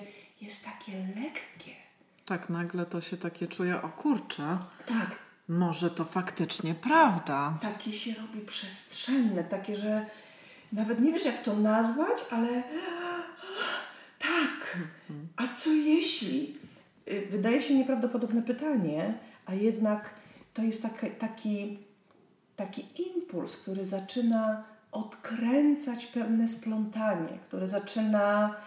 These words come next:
Speaker 1: wpuszczać lekkość w miejsca, które do tej pory były takie bardzo ściśnięte i zakleszczone,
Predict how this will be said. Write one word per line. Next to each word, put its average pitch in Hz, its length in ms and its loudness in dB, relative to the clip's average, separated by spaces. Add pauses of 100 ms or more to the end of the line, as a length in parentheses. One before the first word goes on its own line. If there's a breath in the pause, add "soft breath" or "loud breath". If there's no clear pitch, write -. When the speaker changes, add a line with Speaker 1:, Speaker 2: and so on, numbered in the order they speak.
(760 loud breath)
Speaker 1:
wpuszczać - 1000 -4 (440)
lekkość - 760 2
w 180 120 -6
miejsca, 233 440 2
które 226 280 -6
do 220 100 -4
tej 226 140 -4
pory - 300 -10
były 202 240 -6
takie 208 300 -8
bardzo 220 460 -8
ściśnięte 190 720 -4
i 180 40 -4
zakleszczone, 175 880 -8